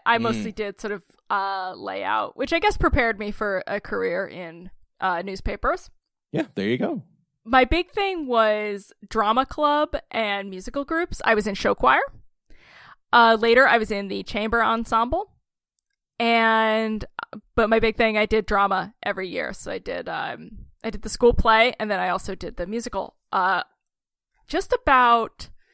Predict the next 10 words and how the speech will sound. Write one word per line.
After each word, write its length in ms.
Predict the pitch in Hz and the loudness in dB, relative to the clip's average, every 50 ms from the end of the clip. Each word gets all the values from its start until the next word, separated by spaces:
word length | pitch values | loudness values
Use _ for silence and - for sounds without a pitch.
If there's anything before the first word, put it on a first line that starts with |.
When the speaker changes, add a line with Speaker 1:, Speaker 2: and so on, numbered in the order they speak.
| _ _ _ _ _ _ _ _ _ _ _ - | _ _ _ _ _ _ _ _ _ _ _ -6
Speaker 1:
I 60 | 247 | -4
didn't 440 | 233 311 392 427 320 - - 220 _ | -2 -2 -4 -4 -8 -12 -16 -10 _
do 180 | 294 294 285 | -2 -2 0
the 160 | 269 277 254 | 0 -2 -2
High 140 | 226 247 240 | 0 0 -2
School 220 | 233 - - 247 226 | -2 0 -2 -2 -2
Musical 400 | 220 208 208 202 214 208 220 214 | 0 -2 -2 -2 -2 -2 0 0
my 160 | 202 196 202 | 0 -2 -2
senior 480 | 208 - - 202 208 208 202 202 202 | -4 -6 -6 -6 -4 -4 -4 -2 -4
year 560 | 202 196 196 190 185 196 226 269 320 370 392 | -4 -4 -6 -6 -4 -2 -2 0 -2 -2 -4